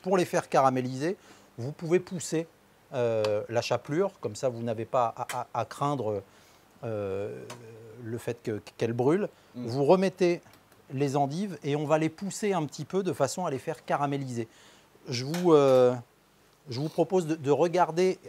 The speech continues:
Speaker 1: en, en, en les retournant comment sont vos endives en dessous. Normalement,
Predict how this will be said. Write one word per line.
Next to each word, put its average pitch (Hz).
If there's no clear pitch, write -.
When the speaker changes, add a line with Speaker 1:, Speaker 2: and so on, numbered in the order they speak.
Speaker 1:
en, 147
en, 143
en 143
les 143
retournant 170
comment 196
sont 156
vos 135
endives 135
en 135
dessous. 151
Normalement, 143